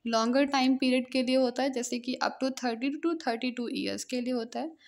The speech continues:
सिक्योरिटीज़ के दो नेचर होते हैं, या तो ओनरशिप बेसिस होगा या तो डेब्टर। या तो यानी कि आप शेयर्स के फॉर्म में, अ, सिक्योरिटीज़ को लेते हो या तो डिबेंचर के फॉर्म में करते हो।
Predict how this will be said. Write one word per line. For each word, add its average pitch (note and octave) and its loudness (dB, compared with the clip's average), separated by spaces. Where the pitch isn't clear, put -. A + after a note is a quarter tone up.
सिक्योरिटीज़ C#4 2
के F#4 0
दो C#4+ 4
नेचर B3 2
होते G3+ -12
हैं, G3+ -10
या G3+ -4
तो C4 -4
ओनरशिप B3+ 0
बेसिस C4 0
होगा C#4 0
या G#3+ -4
तो A#3 -6
डेब्टर। G3+ -8
या A3 2
तो A#3 -2
यानी C#4 6
कि C#4+ 4
आप C#4 4
शेयर्स A#3+ 0
के D4 2
फॉर्म C4+ 4
में, C#4+ 4
अ, A#3+ 2
सिक्योरिटीज़ C4 0
को C#4 2
लेते B3+ 2
हो C4 4
या C4 2
तो A#3 -2
डिबेंचर G3+ -2
के B3 0
फॉर्म A3+ -2
में G#3+ -4
करते G3+ -4
हो। G3+ -8